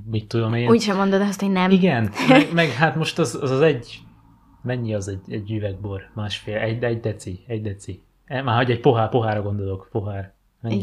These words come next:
Speaker 1: mennyit
Speaker 2: pohár, hát
Speaker 1: szoktak mondani?
Speaker 2: kb. olyan
Speaker 1: Na mindegy, szóval az,
Speaker 2: kettő.
Speaker 1: az oké, az rendben van. De az a
Speaker 2: Kettő,
Speaker 1: lényeg,
Speaker 2: három
Speaker 1: hogy
Speaker 2: deci,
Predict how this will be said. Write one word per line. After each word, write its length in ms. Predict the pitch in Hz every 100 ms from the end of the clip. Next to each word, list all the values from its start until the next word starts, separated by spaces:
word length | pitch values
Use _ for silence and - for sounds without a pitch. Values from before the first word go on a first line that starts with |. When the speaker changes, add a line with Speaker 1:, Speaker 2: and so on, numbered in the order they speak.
| 98
Speaker 1:
mennyit 40 |
Speaker 2:
pohár, 260 | 196 208 208
hát 200 | 277 285
Speaker 1:
szoktak 240 | 240 220
mondani? 380 | 202 190 190 180
Speaker 2:
kb. 200 | 185 -
olyan 220 | 202 208
Speaker 1:
Na 60 | 156
mindegy, 260 | 196 151
szóval 260 | 110 - 139
az, 120 | 123
Speaker 2:
kettő. 260 | 151 196 180
Speaker 1:
az 140 | 143 127
oké, 320 | 135 110 92 104
az 100 | 113
rendben 240 | 151 131
van. 260 | 107 95 90
De 160 | 120 131
az 80 | 170
a 40 |
Speaker 2:
Kettő, 120 | 139
Speaker 1:
lényeg, 140 | 151 180
Speaker 2:
három 160 | 180
Speaker 1:
hogy 100 | 190
Speaker 2:
deci, 240 | 180 180